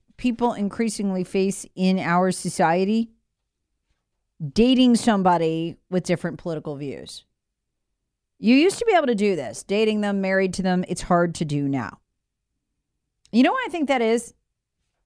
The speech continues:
Because, look, there was common ground and shared, um, reality. I mean, we shared reality. We, we, we disagreed on how to deal with reality,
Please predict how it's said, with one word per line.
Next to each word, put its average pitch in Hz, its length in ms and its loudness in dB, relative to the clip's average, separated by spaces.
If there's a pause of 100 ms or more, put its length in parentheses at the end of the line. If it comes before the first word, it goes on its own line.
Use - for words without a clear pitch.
(1080)
Because, 311 480 2 (220)
look, 214 240 0 (100)
there 294 200 -2
was 294 180 -4
common 330 600 -4
ground 214 640 -2 (920)
and 190 380 -2
shared, 220 840 0 (1000)
um, 151 540 -4 (680)
reality. 320 600 0 (160)
I - 20 -12
mean, 247 120 -4
we 277 120 -2
shared 311 360 -6
reality. 254 340 0
We, 240 180 2
we, 262 260 -2
we 254 140 -4
disagreed 269 520 -4
on 220 140 -2
how 226 540 -2
to 180 300 -2
deal 226 440 -2
with 285 220 -6
reality, 277 720 -2